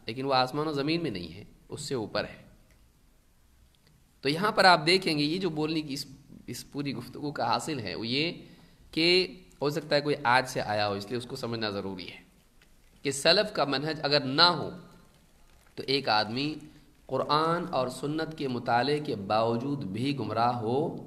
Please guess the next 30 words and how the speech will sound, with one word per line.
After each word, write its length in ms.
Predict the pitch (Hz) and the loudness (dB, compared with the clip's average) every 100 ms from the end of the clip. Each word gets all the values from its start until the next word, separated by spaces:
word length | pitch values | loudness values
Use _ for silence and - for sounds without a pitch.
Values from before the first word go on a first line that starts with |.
| - | -16
سکتا 420 | - - - - | -18 -18 -16 -16
ہے۔ 100 | - - - - _ _ - - - | -18 -20 -20 -20 _ _ -20 -20 -14
اس 160 | 139 - | -10 -8
کو 100 | 139 | -6
سمجھ 380 | 135 113 117 - | -4 -4 -4 -2
کر 120 | 160 | -4
ہم 200 | 156 190 | -2 -2
آگے 280 | - 92 95 | 0 0 -2
بڑھیں 240 | 82 76 69 | -8 -8 -8
گے 80 | |
انشاءاللہ۔ 420 | 58 - - - - - _ _ - - - _ _ - | -12 -14 -16 -20 -20 -20 _ _ -20 -20 -20 _ _ 8
آج 280 | 151 165 | 10 10
ہم 100 | 160 | 4
شروع 260 | 160 175 185 | 0 2 2
کریں 260 | 151 135 135 | 4 2 0
گے 80 | |
مسئلہ 300 | 131 120 139 | -2 -2 0
نمبر 420 | 131 117 113 135 - - - - | 2 2 2 0 0 -14 -20 -20
سولہ، 420 | - - 123 110 85 - - - - _ _ - - - - _ _ _ _ _ _ - | -14 -8 -4 -2 -4 -8 -20 -20 -20 _ _ -20 -20 -20 -20 _ _ _ _ _ _ -8
صحابہ 520 | - 143 160 160 160 | 0 6 8 10 8
پر 400 | 147 151 165 - - - - | 8 4 4 -4 -14 -10 0
طعن 220 | 139 143 | 2 2
و 60 | 135 | 0
تشنیع، 460 | 120 - 120 98 - - - - _ _ _ _ _ - | -2 -4 -2 -2 -4 -16 -20 -20 _ _ _ _ _ -12
صحابہ 480 | - 127 135 135 131 | -2 2 4 4 4
کی 100 | 131 | 0
شان 500 | 120 - 120 120 113 | -4 4 6 6 2
میں 280 | 120 147 - | -2 -4 -6
گستاخی 540 | 107 107 - 104 107 113 | -10 -6 0 0 0 -6
کرنا، 460 | 98 95 107 101 | -6 -4 -4 -4